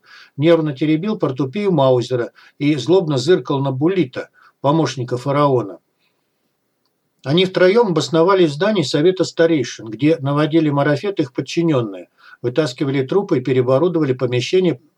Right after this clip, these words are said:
под нравы новых хозяев. Остальные занимались грабежом и насилием. С улицы доносились пьяная ругань и крики.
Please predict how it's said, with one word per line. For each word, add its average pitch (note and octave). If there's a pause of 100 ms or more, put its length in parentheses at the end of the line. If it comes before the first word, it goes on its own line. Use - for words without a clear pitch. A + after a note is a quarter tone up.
под B2+
нравы D#3
новых C3+
хозяев. B2+ (480)
Остальные E3+
занимались D3+
грабежом C#3
и D#3+
насилием. A#2+ (680)
С -
улицы F#3+
доносились D3
пьяная C#3+
ругань D#3+
и D3+
крики. C3